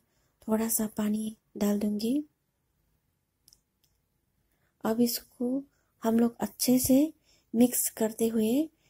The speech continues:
गुड़ को पकाएंगे। और friends, ये गुड़ हम लोग लो मीडियम flame में पकाएंगे, नहीं तो ना गुड़ जल्दी ही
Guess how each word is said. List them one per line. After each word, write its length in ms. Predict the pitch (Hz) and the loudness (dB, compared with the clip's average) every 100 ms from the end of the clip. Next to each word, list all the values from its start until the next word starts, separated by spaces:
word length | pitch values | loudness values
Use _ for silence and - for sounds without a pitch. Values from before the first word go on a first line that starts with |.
| _ - | _ -4
गुड़ 220 | 220 220 | 2 2
को 320 | 220 254 320 - - | 4 2 0 -2 -8
पकाएंगे। 680 | 214 226 214 208 208 202 208 _ _ - - _ _ - | -6 -2 0 0 0 -4 -6 _ _ -20 -20 _ _ -4
और 140 | 220 | -4
friends, 520 | 220 233 240 285 294 - _ _ _ | -2 2 4 4 2 -6 _ _ _
ये 220 | 214 226 226 | 4 6 6
गुड़ 280 | 233 254 | 6 4
हम 300 | 269 233 220 | 4 0 0
लोग 240 | 226 254 294 _ _ _ - | 2 0 0 _ _ _ 2
लो 240 | 226 269 | 6 8
मीडियम 480 | 277 240 226 226 226 | 8 8 6 4 0
flame 340 | - 226 214 | -2 -2 0
में 220 | 214 247 311 _ _ _ - | 2 2 0 _ _ _ -6
पकाएंगे, 640 | 214 220 214 208 214 208 - _ - - _ | -2 0 0 -2 -2 -4 -8 _ -20 -20 _
नहीं 240 | 220 226 226 | 0 0 0
तो 140 | 220 | -2
ना 200 | 220 262 | 0 -2
गुड़ 340 | 254 220 226 | -2 0 0
जल्दी 400 | 233 220 214 214 | 0 0 0 2
ही 280 | 220 240 294 | 2 4 2